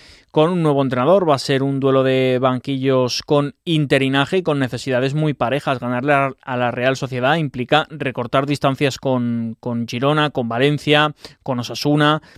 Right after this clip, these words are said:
meter al Girona de nuevo ahí en el pozo y meter en ese vagón a un equipo más, al que se sumaría más si cabe el Mallorca si hoy le gana el Valencia,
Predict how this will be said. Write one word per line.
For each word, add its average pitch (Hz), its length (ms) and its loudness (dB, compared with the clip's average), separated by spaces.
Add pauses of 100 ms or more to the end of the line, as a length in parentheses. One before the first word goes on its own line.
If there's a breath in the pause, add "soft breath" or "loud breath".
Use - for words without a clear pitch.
meter 156 420 0
al 139 120 2
Girona 139 360 2
de 127 120 0
nuevo 135 260 2
ahí 135 160 4
en 131 120 0
el 123 280 -2
pozo 143 420 0
y 160 60 0
meter 131 280 -2
en 139 120 0
ese 135 640 0
vagón 147 580 2
a 127 300 0
un 143 160 2
equipo 139 380 0
más, 165 400 0 (760 loud breath)
al 147 220 0
que 147 140 -8
se 135 100 -8
sumaría 143 600 0
más 156 400 -2
si 143 160 -10
cabe 147 240 2
el 131 80 -2
Mallorca 135 440 0
si 135 280 -6
hoy 143 100 2
le 135 140 0
gana 131 240 0
el 131 240 2
Valencia, 156 640 0